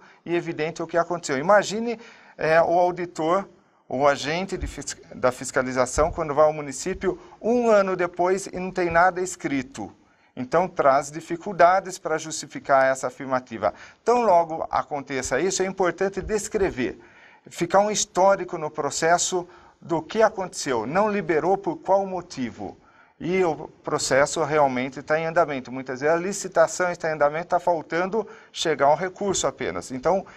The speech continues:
é importante que seja registrado todos esses fatos,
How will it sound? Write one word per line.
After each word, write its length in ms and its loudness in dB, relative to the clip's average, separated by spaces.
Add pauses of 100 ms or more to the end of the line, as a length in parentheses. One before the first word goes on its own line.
(120)
é 80 -6
importante 520 -2
que 120 -12
seja 340 4
registrado 1000 0
todos 340 -10
esses 240 -10
fatos, 560 0